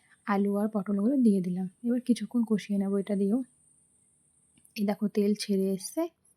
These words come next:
এবার আমরা পরিমাণ মতো জল দিয়ে দেব। খুব বেশি জল দিতে হবে না,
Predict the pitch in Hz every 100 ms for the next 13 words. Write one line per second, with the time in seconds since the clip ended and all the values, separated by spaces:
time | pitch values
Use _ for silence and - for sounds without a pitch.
0 | _ 214 202 196 226 294 _ _ _ _
1 | 208 202 226 269 196 294 240 214 196 190
2 | 196 196 196 233 - _ _ _ - 143
3 | - _ _ - _ - 247 220 214 240
4 | 220 220 196 226 214 196 202 220